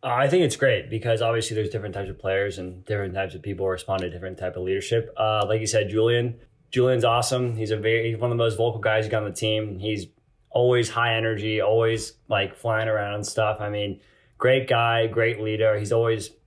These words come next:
got our backs and stuff. Uh, C J actually, he mentioned C J. C J's quiet as, like, around the team as a whole, but if you, I mean, C J's great, like, one-on-one, talking to him. He's a great leader. C J's been a really big influence for me.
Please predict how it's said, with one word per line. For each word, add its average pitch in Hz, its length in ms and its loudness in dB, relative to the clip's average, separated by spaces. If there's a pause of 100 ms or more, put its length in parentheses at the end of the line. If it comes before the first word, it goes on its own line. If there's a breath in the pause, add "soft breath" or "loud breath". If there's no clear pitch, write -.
(100)
got 110 140 2
our 107 120 2
backs 104 400 -4
and 104 100 -4
stuff. 104 400 0
Uh, 104 440 0 (320)
C 147 220 0
J 139 100 4
actually, 110 360 2
he 113 60 2
mentioned 131 240 0
C 127 160 -2
J. 107 180 2
C 143 160 -2
J's 160 220 2
quiet 131 500 2 (100)
as, 120 160 0
like, 107 240 0
around 113 200 0
the 107 60 -2
team 127 180 -2
as 117 100 0
a 104 60 2
whole, 120 240 2
but 110 160 4
if 101 120 -8
you, 123 120 -2
I 110 80 0
mean, 110 200 -2 (440 soft breath)
C 139 160 2
J's 135 180 4
great, 117 380 2
like, 101 180 0
one-on-one, 110 640 0
talking 110 320 -2
to 113 80 0
him. 113 80 2
He's 107 100 -2
a 95 60 -8
great 107 320 2
leader. 104 340 0
C 123 160 -2
J's 117 200 2
been 107 260 -2
a 107 120 -10
really 110 280 2
big 104 240 0
influence 107 440 -2
for 107 100 -4
me. 101 360 -2